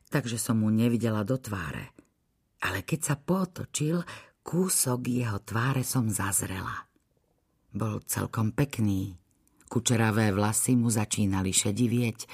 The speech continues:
mal výrazné lícne kosti a široký, šarmantný úsmev. Zrejme sa často usmieval. Odhadla som ho na štyridsiatnika.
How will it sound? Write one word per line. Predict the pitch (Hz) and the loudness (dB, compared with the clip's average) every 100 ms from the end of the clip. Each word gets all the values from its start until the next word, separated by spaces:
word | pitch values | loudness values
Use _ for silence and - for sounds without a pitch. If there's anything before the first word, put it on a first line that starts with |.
| - - - _ _ - | -16 -16 -20 _ _ 0
mal | 95 95 | 0 0
výrazné | 92 98 120 131 123 107 110 110 104 | -2 2 4 4 2 2 2 2 2
lícne | 104 101 - 90 85 | 0 0 -2 -2 -4
kosti | - 107 - - 131 - - | -4 -2 -2 -2 -4 -4 -6
a | 95 | -4
široký, | - - 160 156 - 117 | -2 2 2 0 -2 -2
šarmantný | - 127 139 139 131 - 127 120 | 0 0 2 4 2 2 4 4
úsmev. | - 117 - - 101 104 - - - - - - - _ | 0 2 2 2 0 -2 -6 -10 -14 -14 -18 -20 -20 _
Zrejme | - 131 147 147 127 | 0 4 4 6 4
sa | 113 107 - | 2 0 -2
často | 123 - 104 110 | -2 0 0 0
usmieval. | - 117 113 104 107 101 110 _ _ _ _ _ | 0 0 0 0 -2 -4 -10 _ _ _ _ _
Odhadla | - 226 180 156 160 180 | -2 2 4 4 4 4
som | - 196 | 4 6
ho | 196 180 180 180 - - - | 6 6 6 4 2 -8 0
na | 98 92 | 0 2
štyridsiatnika. | 95 - 113 107 - 104 98 - 101 - - - | -4 0 0 2 0 0 -2 -4 -4 -2 -6 -6